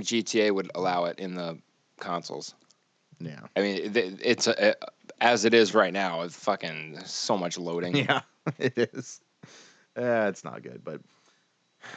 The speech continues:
Speaker 2: all right. Well, we, we've put it off a-, enough, and I think we really, really need to get into it.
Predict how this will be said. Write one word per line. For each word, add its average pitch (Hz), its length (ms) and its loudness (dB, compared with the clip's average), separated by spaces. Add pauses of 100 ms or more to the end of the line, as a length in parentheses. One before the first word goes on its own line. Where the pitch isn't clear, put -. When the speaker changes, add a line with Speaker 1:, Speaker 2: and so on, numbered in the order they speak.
(180)
Speaker 2:
all 104 160 2
right. - 280 -8
Well, 131 320 10
we, 123 220 4
we've 113 300 0
put 139 160 6
it 127 100 6
off 117 220 10
a-, 107 180 4
enough, 95 400 2
and 95 140 -2
I 92 60 -2
think - 280 2
we 92 60 -2
really, 113 640 0
really 98 280 2
need 92 120 0
to 85 80 -4
get 90 140 -2
into 92 240 2
it. 92 200 -2